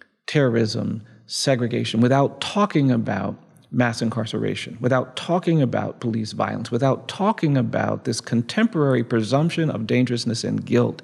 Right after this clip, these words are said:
that continues to burden Black and brown people. And we live in a country today where one in three Black male babies is expected to go to jail or prison, and nobody cares.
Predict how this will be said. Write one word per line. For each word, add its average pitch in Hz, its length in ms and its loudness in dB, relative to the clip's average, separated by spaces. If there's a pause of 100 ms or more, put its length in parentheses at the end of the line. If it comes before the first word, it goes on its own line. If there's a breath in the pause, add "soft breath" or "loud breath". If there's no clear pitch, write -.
(640 loud breath)
that 131 140 0
continues 131 420 4
to - 100 -2
burden 120 360 2
Black 113 260 -4
and 113 100 -2
brown 107 300 -4
people. 135 540 -2
And 113 120 -2
we 123 80 4
live 131 160 4
in 131 60 4
a 120 60 2
country 127 360 -2
today 135 420 2
where 120 120 0
one 139 260 2
in 127 140 2
three 156 320 2
Black 123 340 2
male 120 160 0
babies 131 440 4
is 110 100 -4
expected 123 520 -4
to 117 60 -4
go 123 100 -2
to 120 100 -4
jail 120 280 0
or 113 40 -2
prison, 135 420 -2 (100)
and 160 120 4
nobody 165 340 4
cares. - 640 -6